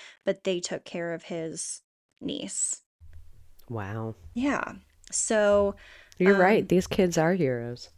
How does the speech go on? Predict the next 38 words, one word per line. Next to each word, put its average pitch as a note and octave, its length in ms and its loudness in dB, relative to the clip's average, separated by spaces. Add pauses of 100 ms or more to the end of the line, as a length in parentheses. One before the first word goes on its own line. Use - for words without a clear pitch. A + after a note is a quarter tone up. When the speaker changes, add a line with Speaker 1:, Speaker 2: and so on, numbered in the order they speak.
Speaker 1:
They G#3 300 2
are. B3+ 480 2
Speaker 2:
Yeah. D3 240 4
Speaker 1:
They, - 240 2
yeah. G#3 260 0 (200)
Speaker 2:
Mm-hmm. G#3+ 340 2
Speaker 1:
In G#3+ 160 0
this A3+ 180 0
book B3+ 300 -4
and G3 360 -4 (140)
throughout F#3+ 300 -4
the F3+ 100 -8
entire F3 360 -8
series, F3+ 280 -4
Speaker 2:
And D#3+ 120 2
Speaker 1:
they E3+ 40 -4
Speaker 2:
parents D#3 340 2
are - 60 0
Speaker 1:
save F#3 160 0
Speaker 2:
failing C#3+ 580 2
Speaker 1:
themselves. A#2+ 120 -6
Speaker 2:
them. A2 380 -8 (180)
I D#3 80 -6
Speaker 1:
Yeah. C#4 80 -4
Speaker 2:
feel G#3 80 -2
like F#3+ 160 -4
that's D3+ 200 -4
a C#3 60 -2
theme A2+ 380 -2
that A#2 160 -4
we A#2 120 0
should A#2+ 240 -10 (120)
hang B2 260 -2
on A#2 220 -4
to B2+ 180 -8
from C#3 220 -8
this C#3+ 160 -10
book. D#2+ 220 -10